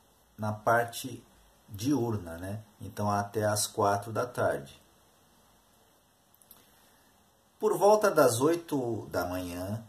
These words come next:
Elvis liga para Tish Haley, no escritório do doutor Nicopoulos. Ele diz que está prevendo um dia muito difícil, com Lisa Marie voltando para casa naquela tarde e sua própria partida depois da meia-noite.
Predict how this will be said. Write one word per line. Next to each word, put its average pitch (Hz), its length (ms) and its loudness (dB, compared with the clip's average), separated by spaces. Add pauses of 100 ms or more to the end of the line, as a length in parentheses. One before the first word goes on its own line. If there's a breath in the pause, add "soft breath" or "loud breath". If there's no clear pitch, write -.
Elvis 143 500 4
liga 104 340 0
para 101 340 0 (140)
Tish 117 500 -8
Haley, 90 500 -6 (160)
no 123 160 -2
escritório 139 640 2
do 120 140 -6
doutor 104 560 0
Nicopoulos. 107 1400 -8 (480 soft breath)
Ele 170 180 -4
diz 165 280 -2
que - 100 -10
está 139 320 2
prevendo 120 420 0
um 123 120 -6
dia 107 200 2
muito 143 320 -2
difícil, 113 680 -6
com 131 180 -4
Lisa 147 280 2
Marie 110 380 0
voltando 104 420 0
para 95 240 2
casa 110 340 2
naquela 117 380 0
tarde 101 800 -4
e 120 100 -10
sua 156 320 0
própria 190 500 -4
partida 127 520 -2
depois 117 400 -4
da 117 100 0
meia-noite. 117 840 -6